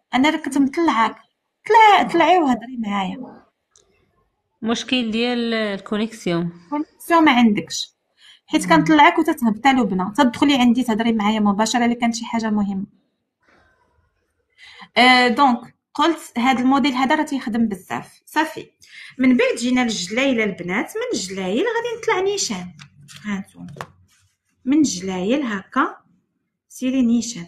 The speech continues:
Speaker 1: بغيتي ديريها شويه واسعه هكا مزيان، بغيتي ديريها هكا، شوفي انت شحال باغا تزيدي على داك، على داك العرض ديالك.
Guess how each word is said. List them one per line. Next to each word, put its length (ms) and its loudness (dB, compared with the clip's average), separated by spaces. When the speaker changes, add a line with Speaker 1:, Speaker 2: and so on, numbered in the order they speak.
Speaker 1:
بغيتي 260 -2
ديريها 580 0
شويه 480 2
واسعه 420 0
هكا 300 -4
مزيان، 400 0
بغيتي 260 -4
ديريها 460 0
هكا، 260 0
شوفي 300 2
انت 200 6
شحال 320 2
باغا 180 4
تزيدي 280 0
على 140 2
داك، 360 -2
على 180 0
داك 240 -2
العرض 460 0
ديالك. 560 -2